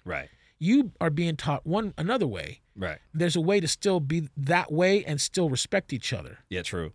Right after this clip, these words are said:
Speaker 2: You know?
Speaker 1: True.
Speaker 2: And,
Speaker 1: True.
Speaker 2: and if, you know, if you res-, if you acknowledge, "Thank you for the door, I appreciate that,"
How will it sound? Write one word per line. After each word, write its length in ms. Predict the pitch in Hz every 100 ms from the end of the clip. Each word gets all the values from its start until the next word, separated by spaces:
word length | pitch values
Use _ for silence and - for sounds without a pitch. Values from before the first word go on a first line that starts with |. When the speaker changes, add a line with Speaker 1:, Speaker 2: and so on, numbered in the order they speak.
| _
Speaker 2:
You 100 | 123
know? 240 | 123 123 131 _
Speaker 1:
True. 260 | - 151 147 _ _
Speaker 2:
And, 220 | - 165 165
Speaker 1:
True. 100 | 180
Speaker 2:
and 100 | 170
if, 240 | 165 -
you 120 | 180 175
know, 200 | 160 165
if 120 | -
you 140 | 185
res-, 180 | 170 - -
if 180 | 170 151
you 120 | 196
acknowledge, 480 | 160 156 170 202 -
"Thank 180 | 208 185
you 60 | 180
for 100 | 160
the 80 |
door, 300 | 139 170 190
I 60 | 185
appreciate 540 | 135 - 175 - 190
that," 240 | - 214